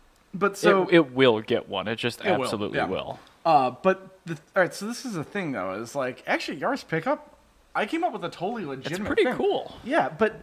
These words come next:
Speaker 2: Not very practical,
Speaker 1: it,
Speaker 2: but
Speaker 1: no, I actually think it's perfectly practical. If you
Speaker 2: You can't fit
Speaker 1: work
Speaker 2: anything in that bed.
Speaker 1: Let me finish.
Speaker 2: Nah, maybe.
Speaker 1: If you f-, if you work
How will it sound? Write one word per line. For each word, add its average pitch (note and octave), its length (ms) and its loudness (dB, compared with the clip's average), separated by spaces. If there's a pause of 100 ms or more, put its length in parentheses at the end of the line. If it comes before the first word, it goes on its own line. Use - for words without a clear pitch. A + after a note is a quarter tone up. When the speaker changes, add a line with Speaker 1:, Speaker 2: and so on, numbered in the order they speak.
(120)
Speaker 2:
Not D#3 200 4
very G#2 180 6
practical, B2+ 480 2
Speaker 1:
it, D#3+ 100 0
Speaker 2:
but G#2 100 4
Speaker 1:
no, C4+ 120 12
I D#3+ 180 8
actually F3+ 380 0
think G3 100 -2
it's G3+ 80 -6
perfectly C4+ 420 -4
practical. A2+ 640 -6
If E3+ 200 -4
you F3+ 180 -2
Speaker 2:
You C4+ 60 2
can't C4 160 0
fit F#3 100 4
Speaker 1:
work F#3+ 140 8
Speaker 2:
anything F#3+ 200 0
in A#2+ 80 0
that F#2 220 -2
bed. - 280 -6 (640)
Speaker 1:
Let C3+ 120 -6
me D#3+ 80 -6
finish. F#3+ 320 -2
Speaker 2:
Nah, C#3 320 6
maybe. A3+ 400 4 (140)
Speaker 1:
If D#3 200 -2
you F#3 120 -2
f-, - 260 -10
if E3 160 -2
you F3 80 -12
work G#3+ 260 -2